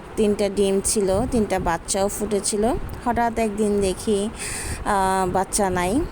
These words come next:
মানে ওরা চলে গেছে আর কি। তখন এত কষ্ট লাগছে, মানে খুবই কষ্ট লাগছে। এখানে দেখো কাঁচা হলুদের গাছ এই টবে, আহ, হয়েছে। এই গাছটা তো তোমরা সবাই চেনো, স্পাইডার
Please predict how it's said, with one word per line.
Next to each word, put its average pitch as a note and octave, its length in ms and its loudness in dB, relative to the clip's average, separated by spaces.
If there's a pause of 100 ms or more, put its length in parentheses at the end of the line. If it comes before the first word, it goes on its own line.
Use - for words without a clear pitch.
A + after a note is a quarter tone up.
(140)
মানে A3 340 2
ওরা G3 200 2
চলে A3 320 2
গেছে F#3 300 0
আর E3+ 180 2
কি। G3+ 160 0
তখন G#3 280 2
এত G#3 340 0
কষ্ট A3 380 -2
লাগছে, G#3+ 720 0 (220)
মানে A3 260 -2
খুবই G#3+ 300 2
কষ্ট G3+ 280 -2
লাগছে। A3+ 560 0 (440)
এখানে A#3+ 340 0
দেখো C#4 420 2 (360)
কাঁচা A3 300 0
হলুদের G#3+ 460 2
গাছ G3+ 380 0
এই G#3+ 180 0
টবে, A3 340 0
আহ, - 960 -2
হয়েছে। G#3+ 520 2 (560)
এই A#3+ 100 0
গাছটা A#3+ 400 0
তো B3+ 160 -2
তোমরা B3 260 0
সবাই A3+ 420 2
চেনো, A#3 540 0
স্পাইডার G#3+ 540 2